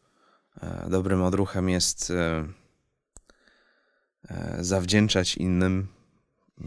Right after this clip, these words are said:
to, że zaufali tobie, a w przypadku, mm, niepo-, niepowodzeń jakichś, no to też uznać, że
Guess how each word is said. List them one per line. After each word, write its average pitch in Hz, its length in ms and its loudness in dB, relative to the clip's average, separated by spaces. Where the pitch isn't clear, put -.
to, 90 160 0
że 85 520 0
zaufali 90 540 0
tobie, 120 380 -6
a 107 100 -4
w 101 60 -6
przypadku, 110 800 2
mm, 85 440 0
niepo-, 95 640 0
niepowodzeń 101 580 -2
jakichś, 127 520 -4
no 110 200 -4
to 120 400 -2
też - 480 -2
uznać, 123 380 4
że 127 480 4